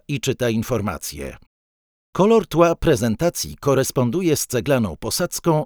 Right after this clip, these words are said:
i oprawą monitorów. Wszystkie elementy wnętrza tworzą wrażenie elegancji i spokoju.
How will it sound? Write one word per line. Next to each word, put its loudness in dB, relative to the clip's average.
i 2
oprawą 2
monitorów. -4
Wszystkie -2
elementy -2
wnętrza -2
tworzą 0
wrażenie 0
elegancji -4
i -6
spokoju. -6